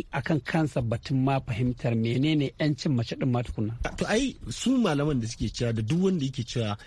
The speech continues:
Speaker 2: wai 'yanci na wani kaza kaza, ai shi ya san me 'yanci, ya san abin da ake nufi 'yanci. Ya san duk abin da aka yi magana akan 'yanci bai fice hurumi na shari'a ba. Magana ce ta shari'a, magana ce ta ka ba mutum dama abin da yake na hakkinsa,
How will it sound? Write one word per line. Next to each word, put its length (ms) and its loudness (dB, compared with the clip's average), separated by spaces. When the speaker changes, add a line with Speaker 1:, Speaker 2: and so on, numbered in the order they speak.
Speaker 2:
wai 160 0
'yanci 400 0
na 140 0
wani 200 2
kaza 300 -4
kaza, 260 -2
ai 120 0
shi 160 -2
ya 80 2
san 180 0
me 80 2
'yanci, 400 -2
ya 140 2
san 180 -2
abin 160 0
da 80 0
ake 180 -4
nufi 160 -2
'yanci. 340 -6
Ya 220 4
san 280 2
duk 140 -6
abin 260 2
da 100 -8
aka 160 -4
yi 60 0
magana 260 -2
akan 240 -4
'yanci 380 -2
bai 240 2
fice 540 -2
hurumi 320 2
na 80 0
shari'a 400 -6
ba. 80 -12
Magana 320 2
ce 140 -2
ta 80 -4
shari'a, 400 -4
magana 320 2
ce 120 -4
ta 60 -8
ka 140 -4
ba 80 -2
mutum 320 -2
dama 320 -2
abin 160 -2
da 80 -2
yake 140 -4
na 100 -2
hakkinsa, 400 -6